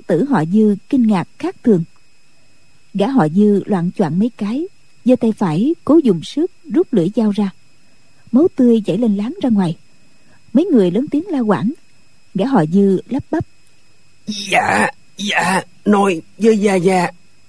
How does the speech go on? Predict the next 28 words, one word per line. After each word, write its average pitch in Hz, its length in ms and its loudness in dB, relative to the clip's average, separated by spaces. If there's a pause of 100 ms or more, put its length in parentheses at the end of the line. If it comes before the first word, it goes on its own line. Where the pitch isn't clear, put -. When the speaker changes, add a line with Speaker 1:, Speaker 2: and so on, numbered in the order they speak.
(120)
Speaker 2:
báo 220 320 0 (240)
thù 180 300 2 (160)
cho 202 160 2
ta." 196 460 -4 (920)
Speaker 1:
Gã 190 220 2
hất - 240 -8
tay 226 220 2
về 185 140 0
phía 311 200 -4
sau, 208 280 -6 (480)
quăng 262 180 4
lưỡi 214 240 2
dao 208 340 0
cho 247 140 0
gã 175 100 -2
họ 240 160 0
Giả. 180 320 -2 (840)
Gã 190 120 0
họ 254 140 4
Giả 180 240 2
thét - 320 -4
lên: 202 120 4 (680)
Speaker 2:
"Dư 262 80 -8
huynh 285 220 -4
đệ, 233 540 0 (720)
Dư 302 200 -6
huynh 294 280 -2
đệ!" 254 520 0